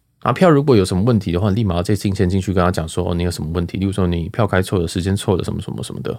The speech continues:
哦，这个都还有一些转换的空间。那有人说二十四小时是改-，可以改票跟取消的，但我不确定。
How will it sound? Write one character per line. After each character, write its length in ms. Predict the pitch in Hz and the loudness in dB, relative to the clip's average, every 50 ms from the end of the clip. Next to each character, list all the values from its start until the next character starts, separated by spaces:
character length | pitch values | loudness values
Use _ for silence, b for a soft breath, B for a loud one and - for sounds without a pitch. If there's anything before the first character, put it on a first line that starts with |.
| - _ - | -10 _ -2
哦， 100 | - 104 | 0 2
这 80 | - 139 | 2 4
个 40 | |
都 120 | 123 135 120 | 4 4 2
还 100 | 117 131 | 2 2
有 100 | 120 95 | 2 2
一 60 | 98 | 2
些 240 | - 123 113 117 123 | 2 2 2 2 2
转 180 | - 101 98 | 0 -2 0
换 120 | 90 92 87 | 0 0 0
的 80 | 92 | 0
空 200 | 92 98 98 98 | 0 2 2 2
间。 280 | 101 92 90 92 95 110 - - | 2 2 2 2 2 -2 0 0
那 120 | 135 127 - | 0 0 2
有 240 | 190 127 110 101 95 | 4 4 6 6 6
人 180 | 101 101 104 117 | 6 4 4 4
说 160 | - - 135 | 4 2 2
二 120 | - - 139 | 4 4 4
十 60 | 117 | 4
四 160 | - - 123 | 2 0 0
小 160 | - 104 85 | 0 0 0
时 100 | 82 85 | 0 -2
是 140 | 85 - 104 | -2 -2 -4
改-， 120 | - - - - | -4 -4 -6 -6
可 140 | - - | -6 -6
以 40 | 95 | -4
改 140 | - 101 90 | -2 -4 -6
票 220 | - - - 98 | -4 -4 -4 -2
跟 160 | 98 - 92 98 | -2 -2 -4 -4
取 120 | - 87 | -4 -8
消 160 | 80 - - 76 | -8 -8 -8 -8
的， 80 | - - | -8 -2
但 100 | - 104 | 0 0
我 80 | 98 - | 0 0
不 120 | - - | -2 -6
确 120 | - - | -4 -4
定。 160 | - 101 - | -4 -4 -4